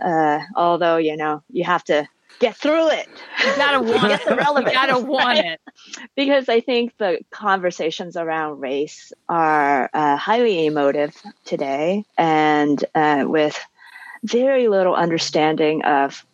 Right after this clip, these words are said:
Speaker 1: how this system came about, uh, how it operates. And I love his, uh,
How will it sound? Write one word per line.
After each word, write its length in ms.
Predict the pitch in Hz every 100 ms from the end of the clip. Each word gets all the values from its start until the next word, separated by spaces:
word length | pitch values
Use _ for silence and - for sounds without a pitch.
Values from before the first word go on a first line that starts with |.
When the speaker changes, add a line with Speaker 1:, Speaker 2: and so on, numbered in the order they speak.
| _
Speaker 1:
how 300 | - 220 240
this 280 | 208 160 - - _ _ _
system 560 | - - 285 - 170 151
came 320 | - 143 143
about, 680 | 139 139 139 143 160 - - -
uh, 380 | 156 147 117 - _
how 400 | - - - 262
it 140 | 254 -
operates. 920 | 151 147 - 160 147 139 - - - _ - - - - - - -
And 220 | 190 160
I 100 | 202
love 400 | 220 240 285 269
his, 760 | - 196 170 151 139 139 - - _ -
uh, 320 | 165 139 69